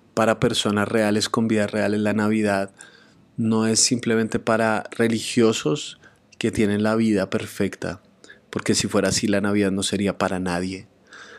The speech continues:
Pero si la Navidad es para todos, es porque fue para Tamar, porque fue para Rahab,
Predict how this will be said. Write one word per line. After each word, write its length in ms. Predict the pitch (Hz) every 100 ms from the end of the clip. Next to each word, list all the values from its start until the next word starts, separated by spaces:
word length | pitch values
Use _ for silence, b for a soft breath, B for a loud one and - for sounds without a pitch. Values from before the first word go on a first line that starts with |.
| B -
Pero 160 | 117
si 140 | 113 117
la 160 | 107
Navidad 260 | 107 113 113
es 80 | 110
para 300 | 147 131 -
todos, 320 | 139 160 -
es 100 | 143
porque 300 | - 147 143
fue 180 | 135 123
para 300 | 143 139 139
Tamar, 440 | 104 131 165 156 _ b b b b b -
porque 280 | 113 - 110
fue 220 | 117 104
para 240 | 123 127
Rahab, 540 | 123 104 101 107 131